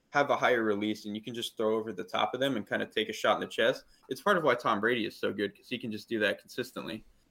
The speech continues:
Um, the problem when you're Kyler Murray is you, you physically cannot do that. Like, your, whatever your highest arm slot is from five nine or whatever, a defender is not gonna have any issues, like, disrupting that.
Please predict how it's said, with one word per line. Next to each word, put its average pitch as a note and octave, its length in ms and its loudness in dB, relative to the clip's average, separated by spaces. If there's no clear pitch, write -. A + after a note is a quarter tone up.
Um, G#2 540 2
the - 80 -10
problem D3 440 2
when A#2+ 100 -2
you're G#2+ 140 -6
Kyler B2+ 360 2
Murray A#2 340 0
is G2 240 -8
you, A2 220 -8
you A2 100 -10
physically D3 540 2
cannot B2 440 0
do B2+ 140 2
that. G#2 260 -6
Like, G#2+ 240 -2
your, D3 460 4
whatever C#3+ 320 2
your C3+ 180 -2
highest C3 420 2
arm B2+ 200 -2
slot G2+ 320 -2
is G2+ 160 -4
from G#2 180 -10
five G#2+ 320 2
nine A#2 280 2
or G2+ 60 -4
whatever, G2+ 540 -2
a B2+ 80 2
defender C3+ 360 0
is A2+ 100 -2
not B2+ 180 2
gonna A#2 140 -6
have A2+ 140 2
any A#2+ 200 -2
issues, G#2 380 -6
like, G2 160 0
disrupting G2 460 0
that. - 260 -8